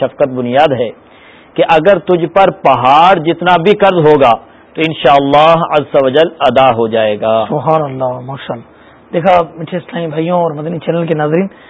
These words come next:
Speaker 2: کہ کیسی زبردست دعا ہمارے اسلامی بھائی نے ارشاد فرمائی۔ لیکن حضرت یہ معاملہ ہے کہ ابھی تک وہ صبح و شام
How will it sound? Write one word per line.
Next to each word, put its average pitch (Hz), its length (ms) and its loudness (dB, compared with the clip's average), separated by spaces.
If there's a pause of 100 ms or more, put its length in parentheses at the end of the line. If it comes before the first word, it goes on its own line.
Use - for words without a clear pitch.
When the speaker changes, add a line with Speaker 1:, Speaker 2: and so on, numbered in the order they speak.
(200)
Speaker 2:
کہ - 120 -20
کیسی 180 360 -2
زبردست 165 580 0
دعا 185 180 2
ہمارے 170 220 2
اسلامی 160 320 -4
بھائی 147 180 -2
نے 160 120 -2 (440)
ارشاد 151 340 -2
فرمائی۔ 160 280 -4
لیکن 233 180 -2
حضرت 233 220 2
یہ 220 340 4
معاملہ 180 340 2
ہے - 380 -2 (400)
کہ - 100 -4 (340)
ابھی 202 200 -2
تک 233 240 -6
وہ 226 60 -2 (140)
صبح 190 120 -4
و 226 120 2
شام 220 680 -2